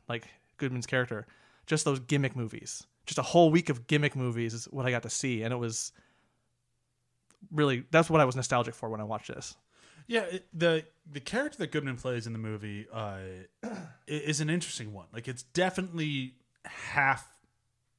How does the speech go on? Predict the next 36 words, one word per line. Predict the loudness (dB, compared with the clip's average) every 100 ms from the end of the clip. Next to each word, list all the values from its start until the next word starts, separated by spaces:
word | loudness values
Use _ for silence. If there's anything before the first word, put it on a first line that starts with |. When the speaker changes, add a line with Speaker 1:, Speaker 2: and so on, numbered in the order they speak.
| _ -6
Speaker 2:
uh, | -4 -4 -6
I | -10
just | -10
blanked | -12 -12
his | -8
name. | -8
You | -8
just | -10
said | -10
it |
a | -8
thousand | -8 -8
times. | -12 -12
William, | -8 -6 -6 -6
um, | -6 -2
Speaker 1:
Castle. | 6 6 4
Speaker 2:
Castle, | -2 -4 -6
thank | -12 -14
you. | -20 -20 -20 -10
And | -8 -6
then |
half | -6 -6 -6 -8 -18 -12
Al-, | -12 -10 -4
Alfred | -2 -2
Hitchcock. | -8 -10 -14 -20 _ -8
Speaker 1:
Mm-hmm. | -4 -4 -6
Speaker 2:
It's | -8
like, | -6
what | 0 0
if | 0
Alfred | 0 -2 -4 -6
Hitchcock | -8 -6 -6 -6 -8
made | -8 -8 -10 _
William | -8 -8
Castle | -8 -12 -12
stuff? | -18 -20 -20